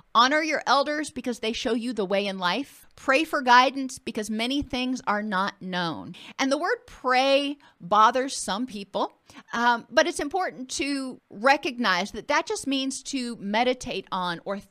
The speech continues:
think about, you know, what's going on in order to get a better vision of the bigger picture,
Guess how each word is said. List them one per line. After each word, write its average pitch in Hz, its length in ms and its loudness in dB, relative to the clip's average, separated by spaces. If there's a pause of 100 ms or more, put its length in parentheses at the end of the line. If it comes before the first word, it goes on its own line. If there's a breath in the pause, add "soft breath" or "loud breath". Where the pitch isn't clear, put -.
(120)
think 294 280 -6
about, 160 560 -2 (260 soft breath)
you 220 180 -6
know, 175 380 -2 (140)
what's 220 420 0
going 208 380 -6
on 185 380 -4 (120)
in 214 160 -8
order 220 320 0
to 233 220 -10
get 226 320 0 (280)
a 220 100 2
better 262 560 6
vision 220 640 -4
of 208 240 -2
the 214 80 0
bigger 226 260 -2
picture, - 500 -12